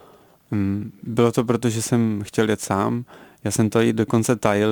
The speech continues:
ro-, rodičům a ne-, <laughs> nikomu jsem to neříkal.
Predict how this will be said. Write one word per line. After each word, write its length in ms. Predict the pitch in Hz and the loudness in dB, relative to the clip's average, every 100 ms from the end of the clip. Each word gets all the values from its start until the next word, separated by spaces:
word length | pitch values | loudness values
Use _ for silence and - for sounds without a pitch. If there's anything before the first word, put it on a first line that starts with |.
| 107 | 0
ro-, 380 | - 123 113 110 | -2 -2 0 0
rodičům 800 | 113 107 101 98 - 104 110 117 - - - - - | 0 0 0 -6 -4 -2 0 -4 -8 -20 -20 -20 -8
a 380 | 98 95 98 104 - - - | -2 -2 -2 -4 -8 -8 -2
ne-, 140 | 107 117 | 0 0
<laughs> 40 | |
nikomu 420 | 117 117 - 117 | 2 2 2 2
jsem 180 | 110 123 | 2 2
to 100 | 120 | 4
neříkal. 600 | 117 104 104 107 104 117 | 4 2 0 0 0 -2